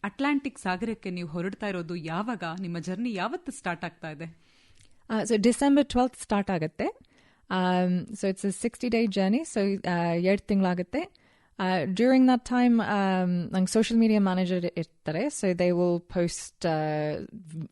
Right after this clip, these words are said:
Speaker 2: videos and photos on, uh, Instagram or my social media uh, during the row. So from then, it's, um, it'll just be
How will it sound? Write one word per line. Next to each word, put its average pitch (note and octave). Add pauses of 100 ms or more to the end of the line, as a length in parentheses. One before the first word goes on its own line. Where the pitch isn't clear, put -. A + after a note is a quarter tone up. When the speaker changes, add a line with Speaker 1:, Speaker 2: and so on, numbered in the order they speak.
(140)
Speaker 2:
videos D#3
and D#3
photos D3+
on, D3
uh, D3
Instagram C#3+
or C#3+
my C#3
social D3+
media D3 (440)
uh, D3
during D3+
the D3+
row. D3+ (480)
So E3+ (140)
from F3+
then, E3
it's, - (120)
um, C#3+
it'll D3
just -
be C#3+